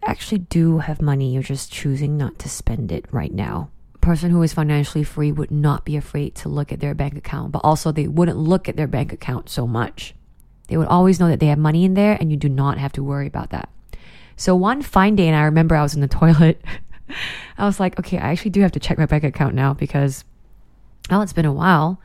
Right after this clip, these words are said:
Some sort of payment from one of my many gigs, um, should have come in by now." So I opened my bank account and I freaked out.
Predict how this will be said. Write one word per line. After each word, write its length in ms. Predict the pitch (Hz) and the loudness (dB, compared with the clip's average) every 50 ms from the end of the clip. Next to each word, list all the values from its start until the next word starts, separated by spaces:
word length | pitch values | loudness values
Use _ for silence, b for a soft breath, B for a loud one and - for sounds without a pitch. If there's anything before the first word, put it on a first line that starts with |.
| b b b b b b b - - - - | b b b b b b b -10 -10 -12 -10
Some 640 | - - - - 175 180 220 220 170 147 147 165 - | -10 -10 -6 -2 0 2 2 2 2 0 -4 -6 -10
sort 340 | - - - 165 156 156 135 - | -10 -6 -2 0 0 0 0 0
of 180 | 165 156 147 - | 0 0 0 2
payment 420 | - 160 156 147 151 143 - - | 0 2 2 2 2 0 0 -2
from 400 | - - 139 135 139 135 135 131 | -4 -4 -2 -2 -2 -2 -2 0
one 220 | 135 143 190 339 | 2 4 4 4
of 140 | 202 170 147 | 4 2 2
my 200 | 143 147 143 143 | 2 0 0 2
many 320 | 143 151 151 143 143 143 135 | 2 2 2 2 0 0 -2
gigs, 400 | - 143 127 - - - - b b b b b b b b b b b b - - | -2 -4 -4 -4 -8 -12 -14 b b b b b b b b b b b b -8 -4
um, 480 | - 139 120 95 57 - - - - - - - - _ - - | -4 -2 -2 -2 -4 -6 -8 -10 -14 -18 -20 -20 -20 _ -16 -10
should 180 | - - 185 | -4 0 0
have 100 | 170 151 | 0 0
come 200 | - - 147 143 | 0 0 0 2
in 140 | 143 151 160 | 2 2 2
by 140 | 151 143 127 | 2 0 0
now." 280 | 127 110 52 - - - - _ _ _ - - - | -2 -4 -6 -8 -12 -14 -18 _ _ _ -20 -16 -10
So 160 | - - 180 | -2 0 2
I 80 | 165 - | 2 4
opened 340 | - 190 185 - 220 214 202 | 4 2 4 4 2 4 4
my 80 | 180 | 2
bank 200 | 151 143 151 151 | 2 2 0 0
account 480 | 151 139 - - 131 170 170 - - - - - | -2 -2 -4 -4 -2 -2 -2 -4 -6 -6 -2 0
and 340 | 170 160 160 156 156 147 - - - - - | 2 4 4 4 2 0 -2 -6 -12 -4 0
I 320 | 156 156 156 160 165 170 | 2 4 4 6 4 4
freaked 680 | 160 - - - - - 175 180 175 165 - - - - - - - - - - - - - | 2 -2 -6 -8 -4 2 4 4 4 2 0 -6 -12 -12 -12 -14 -18 -20 -20 -20 -16 -6 -4
out. 280 | 135 113 80 - - | -2 -2 -2 -4 -10